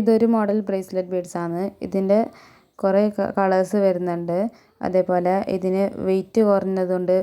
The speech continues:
വെയിറ്റിൽ വരുന്നതുണ്ട്. ഇതിന് നല്ല വെയിറ്റിൽ വരുന്ന ബീഡ്സ് ആണ് ഈ മൂന്ന് കളേഴ്സ്.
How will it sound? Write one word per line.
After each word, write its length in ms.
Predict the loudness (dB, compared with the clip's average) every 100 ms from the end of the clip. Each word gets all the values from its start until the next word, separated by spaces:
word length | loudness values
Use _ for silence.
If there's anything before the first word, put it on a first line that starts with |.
| 0
വെയിറ്റിൽ 380 | -2 -2 -2 2 2
വരുന്നതുണ്ട്. 600 | 2 0 0 0 0 0 -2 -6 _ _ _ _ -6 -4
ഇതിന് 240 | 0 2 4
നല്ല 160 | 4 4 4
വെയിറ്റിൽ 340 | 2 -2 -4 0
വരുന്ന 220 | 0 0 -2
ബീഡ്സ് 220 | -2 -4 -6
ആണ് 120 | -4 -6 -4 -4
ഈ 40 | -2
മൂന്ന് 200 | -2 -2 0
കളേഴ്സ്. 460 | 2 2 0 0